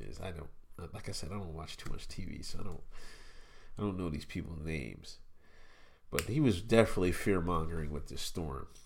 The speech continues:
And, uh, one of my followers, she was out there today. She, I think she lived outside of Orlando.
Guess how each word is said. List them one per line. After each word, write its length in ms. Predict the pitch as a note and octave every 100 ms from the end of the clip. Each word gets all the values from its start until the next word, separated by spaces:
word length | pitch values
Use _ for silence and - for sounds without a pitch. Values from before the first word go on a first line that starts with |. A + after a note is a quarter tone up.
| - G#2
And, 160 | G#2
uh, 220 | A#2+ G#2
one 200 | G2 C#3
of 60 | C3
my 120 | B2+
followers, 600 | G2+ A#2 F3 A2 D#2+ -
she 140 | - B2
was 200 | A#2+ G#2
out 220 | A2+ -
there 200 | A2+ A2
today. 500 | - G#2+ A2 G#2+ E2+
She, 240 | - F#2+
I 80 | F2
think 220 | F2+ G2
she 140 | - F#2+
lived 200 | F#2+ F#2+
outside 360 | F2+ - G#2 F#2
of 60 |
Orlando. 540 | E2 D#2+ G#2+ E2 C#2